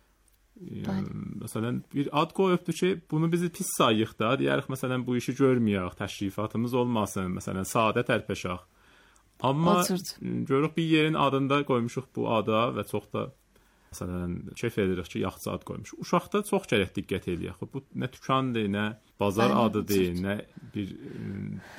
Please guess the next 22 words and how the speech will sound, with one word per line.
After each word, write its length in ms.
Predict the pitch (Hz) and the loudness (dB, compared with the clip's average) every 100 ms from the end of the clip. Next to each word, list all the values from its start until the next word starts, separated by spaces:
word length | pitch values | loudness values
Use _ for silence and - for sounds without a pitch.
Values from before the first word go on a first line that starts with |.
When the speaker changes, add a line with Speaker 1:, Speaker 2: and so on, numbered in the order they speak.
| - | -2
Speaker 1:
kompani 440 | 120 98 110 104 | 0 2 2 4
adıdır. 420 | 131 117 95 98 107 | 2 2 0 -2 -2
Bu 80 | 135 | -6
uşağın 380 | 151 - 151 170 | -6 0 2 2
adıdır 220 | 131 208 | 4 4
Speaker 2:
Bir 40 | 247 | 6
Speaker 1:
ki, 100 | 311 | 8
Speaker 2:
insan 380 | 254 - 294 320 | 8 8 6 6
Speaker 1:
ayəndəsi 420 | 254 226 - - | 6 6 4 4
Speaker 2:
adıdır. 80 | 214 | 2
Speaker 1:
insan 220 | 196 143 131 | 2 0 0
adıdır. 360 | 90 - - _ _ - | -2 -4 -12 _ _ -6
Speaker 2:
Bəli. 380 | 196 143 233 226 - _ _ _ | -2 0 -2 -2 -10 _ _ _
Speaker 1:
Və 100 | 165 | 4
liza, 220 | 208 220 | 6 6
oliya, 440 | 165 170 165 165 170 | 8 8 8 8 6
məsumların 760 | 147 135 - 135 135 131 165 | 6 4 2 0 2 2 2
adı 240 | 131 127 131 - | 2 0 0 -4
çox 120 | 123 - _ _ _ - | -4 -8 _ _ _ -4
önəmlidir. 840 | 113 117 110 110 143 147 143 135 139 _ _ _ _ _ _ _ _ _ _ - 98 - | -2 0 2 0 0 2 0 0 -6 _ _ _ _ _ _ _ _ _ _ -12 -10 -2
Bu 120 | 147 | 0
ki, 460 | 147 151 147 147 | 2 4 4 2